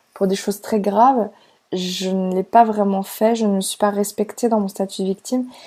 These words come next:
et j'ai, on va dire, déplacé, euh, cette problématique sur le corps. Euh, j'ai développé aussi une problématique au niveau, euh, du poids,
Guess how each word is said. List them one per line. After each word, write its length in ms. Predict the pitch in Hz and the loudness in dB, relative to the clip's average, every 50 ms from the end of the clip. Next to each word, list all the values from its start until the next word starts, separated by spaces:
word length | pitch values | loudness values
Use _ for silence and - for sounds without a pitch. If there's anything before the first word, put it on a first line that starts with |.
| - - _ _ - | -20 -20 _ _ 4
et 120 | 208 220 | 4 6
j'ai, 380 | 214 214 214 226 - - - 196 190 190 175 175 185 190 - - _ _ _ - | 6 6 6 4 4 2 -2 -6 -6 -8 -10 -10 -12 -14 -18 -20 _ _ _ -2
on 60 | 202 | 2
va 140 | 208 208 202 | 2 4 4
dire, 180 | 196 214 208 | 2 2 0
déplacé, 760 | 196 202 233 233 - 247 233 226 226 - - 269 269 285 302 294 _ _ _ _ _ - | 0 0 -2 0 2 4 4 2 2 -2 -2 0 0 0 -2 -4 _ _ _ _ _ -8
euh, 140 | 202 202 202 | -6 -6 -6
cette 240 | 196 - - 202 - | -6 -6 -6 -6 -4
problématique 580 | - - 214 208 202 202 202 202 - - 247 - | 0 2 2 2 2 0 -2 -4 -6 -8 -8 -8
sur 240 | - - - 214 196 | -8 -8 -6 -4 -4
le 80 | 185 | -4
corps. 300 | 185 - - - - - _ _ - - - - - - - - - - - _ - | -4 -6 -10 -14 -14 -18 _ _ -18 -18 -16 -18 -20 -20 -20 -20 -20 -20 -8 _ 2
Euh, 640 | 196 196 196 196 196 190 185 185 185 180 180 175 175 - - - _ _ _ _ _ _ _ _ _ _ _ _ - _ _ _ _ _ _ _ | 2 4 4 4 2 0 -2 -2 -4 -6 -6 -8 -10 -12 -14 -16 _ _ _ _ _ _ _ _ _ _ _ _ -20 _ _ _ _ _ _ _
j'ai 180 | - 185 - 180 | -10 -8 -4 -4
développé 320 | 175 175 170 175 175 - | -4 -2 -2 -4 -4 -6
aussi 220 | 180 180 - - 180 | -8 -8 -8 -10 -12
une 40 | 180 | -10
problématique 560 | - - 175 170 170 165 170 - - - - | -8 -8 -8 -6 -8 -10 -10 -12 -14 -12 -12
au 60 | 175 | -12
niveau, 480 | 165 165 165 180 190 175 - 50 50 - | -10 -10 -12 -12 -10 -10 -10 -10 -10 -10
euh, 240 | - - - - - - - - - | -12 -12 -14 -14 -14 -14 -14 -14 -16
du 220 | - 202 - - _ _ | -16 -16 -18 -20 _ _
poids, 280 | - - - 440 440 | -4 -2 -2 -2 -4